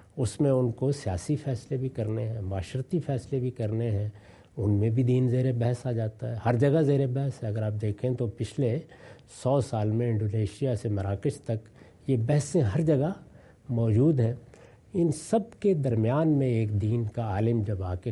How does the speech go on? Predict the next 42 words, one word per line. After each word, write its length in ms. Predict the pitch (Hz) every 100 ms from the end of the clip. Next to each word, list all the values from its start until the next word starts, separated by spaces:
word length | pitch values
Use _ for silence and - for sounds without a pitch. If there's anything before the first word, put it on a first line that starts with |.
| -
کھڑا 240 | - 131
ہوگا 420 | 110 90 90 95 - - - - - - _
تو 120 | - 120
وہ 120 | 120
کیا 240 | - 139
کہے 320 | 135 117 107 104
گا 160 | 104
کہ 380 | 101 110 104 110 139
میں 200 | 101 107
نے 100 | 107
مثال 420 | 104 98 104 107
کے 100 | 104 107
طور 180 | 104
پر 200 | 101 110
مدرسہ 480 | 104 110 117 107 - 123 107
فراہی 320 | - 123 127 123
میں 120 | 101
یہ 100 | 95
بات 280 | 92 90 -
سیکھ 380 | 95 87 -
لی 80 | 95
ہے، 120 | 92 - _ _ - - - - _
میں 200 | 120 110
نے 140 | 117 117 110
حنفی 360 | 120 131 175
تعبیر 460 | 160 123 107 113 107
میں 140 | 113
یہ 100 | 104
بات 280 | 98 95 92
سیکھ 400 | - 101 87 -
لی 140 | 101 85
ہے۔ 80 | 87 - - - - _ _
اب 220 | - 185 156 -
حنفی 360 | 123 123 226
تعبیر 400 | 233 208 180 196
میں 140 | 196 190
چونکہ 300 | 180 160 170
میں 200 | 147 139
نے 120 | 139
سیکھ 400 | - 127 135 -
لی 180 | 208 170
ہے 180 | 110